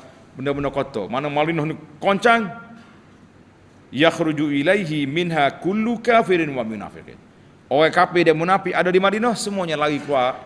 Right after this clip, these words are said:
ikut Dajjal. Na'udzubillah. Allahu Akbar. Kata Imam Ibn Hajar rahimahullah dalam Fathul Bari, dia kata,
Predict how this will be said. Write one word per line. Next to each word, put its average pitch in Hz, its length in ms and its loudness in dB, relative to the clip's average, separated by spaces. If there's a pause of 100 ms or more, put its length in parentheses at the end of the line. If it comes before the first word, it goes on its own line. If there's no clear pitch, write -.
ikut 131 160 -8
Dajjal. 139 480 0 (560)
Na'udzubillah. 92 520 -4 (600)
Allahu 98 480 -2
Akbar. 90 320 -6 (2000)
Kata - 320 2
Imam 196 320 2
Ibn 165 240 2
Hajar 127 480 2
rahimahullah 123 560 -2 (640)
dalam 123 240 0
Fathul 165 400 0
Bari, 117 240 4
dia 101 240 -4
kata, 143 240 -6